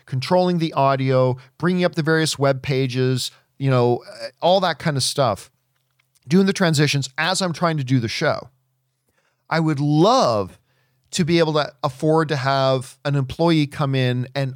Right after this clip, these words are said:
operate for me so I can just focus on what I'm talking about and not have to keep my attention on all this stuff too. So, uh, one is a feature project that I'm gonna be doing with somebody else who you know, but we're gonna keep that under wraps for now.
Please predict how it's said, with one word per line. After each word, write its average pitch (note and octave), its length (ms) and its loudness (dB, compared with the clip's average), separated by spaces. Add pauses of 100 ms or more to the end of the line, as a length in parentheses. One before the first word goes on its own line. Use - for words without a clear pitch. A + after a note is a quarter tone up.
operate C3 680 -2
for F#3+ 400 2
me G2+ 240 -6
so C#3+ 260 -2
I D#3 140 0
can F3 160 -4
just C#3 320 -4
focus E3+ 380 0
on C#3 160 0
what C#3+ 160 0
I'm B2+ 140 -2
talking C#3+ 480 -4
about G#2+ 280 -2
and B2+ 160 -6
not A#2+ 160 -6
have A#2 200 -8
to A2+ 100 -8
keep C3 180 -10
my A#2+ 80 -6
attention A#2 420 -8
on A2+ 120 -6
all A2+ 140 -4
this G#2 120 -8
stuff - 240 -8
too. A#2 200 -6
So, A#2+ 260 -2 (500)
uh, D3+ 240 2
one G3 400 0
is F#3+ 320 0
a F3+ 60 -2
feature F#3 340 -8
project C3 640 -2 (440)
that D#3 120 2
I'm D3 120 0
gonna D#3+ 60 0
be E3 80 2
doing F3 240 2
with D3+ 100 2
somebody F3 480 0
else C#3 440 0
who E3+ 140 -2
you E3+ 260 0
know, C3+ 580 2 (120)
but C#3 320 0
we're C#3+ 160 0
gonna D3+ 140 -2
keep C#3 160 -8
that C#3+ 140 0
under C3 140 0
wraps C3 280 0
for A#2 140 -8
now. F#2+ 280 -12